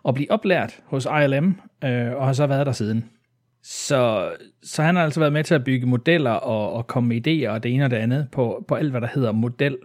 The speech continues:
på, øh, på Star Wars derefter, selvfølgelig i større og mindre grad,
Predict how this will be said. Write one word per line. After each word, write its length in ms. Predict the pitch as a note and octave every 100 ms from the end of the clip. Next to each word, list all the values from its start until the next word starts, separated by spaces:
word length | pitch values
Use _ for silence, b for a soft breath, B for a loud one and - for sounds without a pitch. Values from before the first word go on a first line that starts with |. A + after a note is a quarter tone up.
| -
på, 380 | - A2 G#2 G2
øh, 160 | F#2 A2+ B B B B B B -
på 80 | C3+
Star 300 | - C3 D3+
Wars 280 | B2+ A#2
derefter, 520 | - D3 F#2 B2+ - A2+
selvfølgelig 340 | G#2+ A2+ A2+
i 40 |
større 220 | G#2+ C3 B2
og 60 |
mindre 300 | A#2 C3 B2+
grad, 460 | A#2+ A2+ G#2 G2